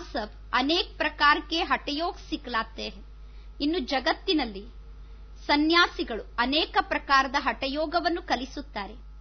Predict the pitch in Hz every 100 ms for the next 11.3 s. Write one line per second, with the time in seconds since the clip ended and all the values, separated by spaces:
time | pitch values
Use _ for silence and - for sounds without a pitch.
0 | - - - 240 302 339 302 359 - 453
1 | 466 320 - 302 320 311 285 339 320 214
2 | - - - - - 196 240 339 - -
3 | 277 330 - 381 381 247 240 - 208 208
4 | - - - - 226 294 359 - - -
5 | 240 220 - 214 214 - - - - -
6 | - - 247 294 294 247 311 320 359 330
7 | 330 370 359 359 285 285 427 - 349 330
8 | 294 247 - 202 202 - - - - -
9 | - 262 285 294 339 - 381 415 311 269
10 | 220 - - 269 320 302 427 339 349 330
11 | 302 311